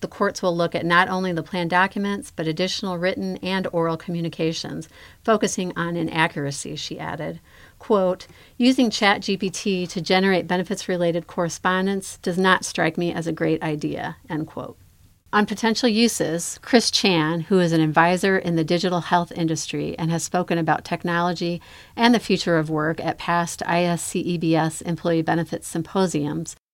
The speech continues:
pointed out that technology like Chat G P T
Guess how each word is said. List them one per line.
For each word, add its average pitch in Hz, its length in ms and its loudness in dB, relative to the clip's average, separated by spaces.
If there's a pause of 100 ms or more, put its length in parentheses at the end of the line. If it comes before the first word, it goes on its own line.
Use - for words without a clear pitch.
pointed 277 360 4
out 202 320 6
that 180 160 -2
technology 208 640 4
like 160 200 0
Chat 196 340 -2
G 190 180 -2
P 190 160 -6
T 180 440 -2